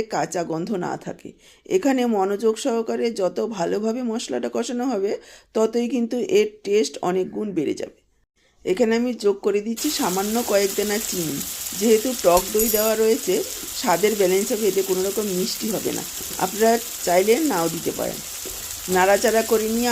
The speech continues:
আবার একটু ঢাকা দিয়ে দিচ্ছি। তারপর দেখুন ঢাকা দিয়ে আরও দু তিন মিনিট মশলাটাকে কষিয়ে নিয়েছি। দেখতেই পাচ্ছেন সাইড দিয়ে তেল ছাড়তে শুরু করেছে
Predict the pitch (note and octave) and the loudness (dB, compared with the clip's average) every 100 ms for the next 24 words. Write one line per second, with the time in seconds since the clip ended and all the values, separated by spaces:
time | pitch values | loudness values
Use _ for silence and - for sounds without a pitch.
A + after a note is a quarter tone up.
0 | F#3+ F#3+ G#3 G#3+ C4 A3+ F3 G#3 F#3+ G#3+ | 4 4 4 2 -2 -2 0 2 0 0
1 | G#3+ G#3 G#3+ - F4+ A4+ - - - - | -2 -2 -4 -2 0 0 -2 -14 -14 -16
2 | - - - - - - - G3+ G3 A3+ | -16 -18 -16 -16 -16 -16 -2 4 4 4
3 | G#3+ A3+ A#3+ A#3+ A3+ F3+ F3+ G#3+ G#3 A3+ | 0 0 -2 -2 2 0 2 0 0 0
4 | B3+ A#3 F3+ F3+ G3 F#3+ F#3+ G#3+ G3 G3+ | 0 0 2 4 4 0 -4 -4 -2 -4
5 | A3 G3 F#3 - F#3 F#3 A3 G#3 - - | -4 -2 -2 -2 -2 -2 -2 0 2 0
6 | F#3+ F#3 E3 C#3+ B2 - - - - - | 0 -2 -2 -4 -4 -4 -4 0 0 -2
7 | - - - - - G3+ G#3 A#3 A#3 A3+ | -12 -16 -16 -12 2 2 4 2 4 2
8 | C4+ C4+ - C4 F#3 A3 A#3 - G3 F#3 | 2 -2 0 0 0 -2 -2 2 4 4
9 | B3 F3+ A3+ A#3 A3 G#3+ G#3+ A3+ C#4 | 2 2 2 0 0 2 2 2 2